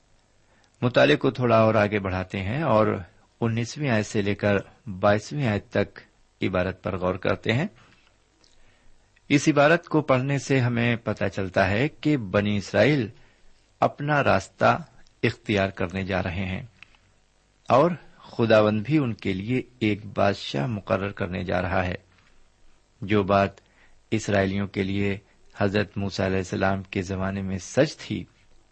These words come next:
وہی بات آج بھی ان کے بارے میں صحیح ہے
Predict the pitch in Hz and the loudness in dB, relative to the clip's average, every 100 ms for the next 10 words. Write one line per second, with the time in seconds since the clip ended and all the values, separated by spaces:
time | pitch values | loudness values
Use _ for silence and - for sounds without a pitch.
0 | _ - - - 113 143 190 147 107 - | _ -20 -20 -6 0 2 4 6 4 2
1 | - _ - - 120 175 165 160 160 143 | -20 _ -10 0 2 2 0 2 2 0
2 | 123 113 101 101 98 90 90 95 87 | -2 2 4 2 -4 -4 -2 -2 -2